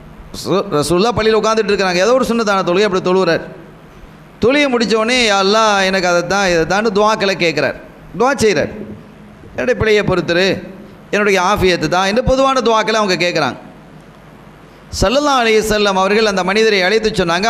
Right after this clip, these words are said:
"அஜ்ஜல்த யா முஸல்லி, தொழக்கூடியவரே, நீ ரொம்ப அவசரப்பட்டுட்டீங்களே" அப்படின்ட்டு. "என்ன நாயகமே?" "ஃபைதா சல்லைத்த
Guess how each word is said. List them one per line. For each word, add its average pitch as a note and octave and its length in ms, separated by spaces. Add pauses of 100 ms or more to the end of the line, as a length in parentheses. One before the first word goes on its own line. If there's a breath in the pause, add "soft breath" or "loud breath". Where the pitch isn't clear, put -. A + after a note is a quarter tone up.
(220)
"அஜ்ஜல்த G3 640 (160)
யா G#3+ 180
முஸல்லி, E3 500 (1800)
தொழக்கூடியவரே, C4 800
நீ B3 80 (120)
ரொம்ப D4+ 160 (100)
அவசரப்பட்டுட்டீங்களே" G3+ 960 (280)
அப்படின்ட்டு. F#3 440
"என்ன B3 180
நாயகமே?" F3+ 440 (1080)
"ஃபைதா D3 340 (160)
சல்லைத்த C#3+ 480